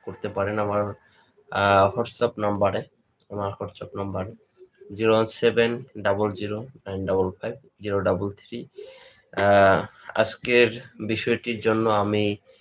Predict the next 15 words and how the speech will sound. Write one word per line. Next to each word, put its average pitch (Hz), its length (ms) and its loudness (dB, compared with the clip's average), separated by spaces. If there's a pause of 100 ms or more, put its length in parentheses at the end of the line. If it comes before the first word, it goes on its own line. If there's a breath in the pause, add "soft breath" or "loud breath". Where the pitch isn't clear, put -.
(220 soft breath)
বাংলাদেশি 110 680 2
হিসাবে 113 460 0
লজ্জিত। 110 640 0 (440)
আমি 107 360 2
এর 107 300 2 (600 soft breath)
দ্রুত 135 440 4
বিচার 104 460 2
চাই। 113 440 -2 (200)
আহ, 98 420 0
দ্রুত 120 360 -4
বলতে 123 640 2
অতি 170 360 4
সত্বর - 460 -2
দ্রুত। 104 520 -6 (540 soft breath)
আহ, 104 580 2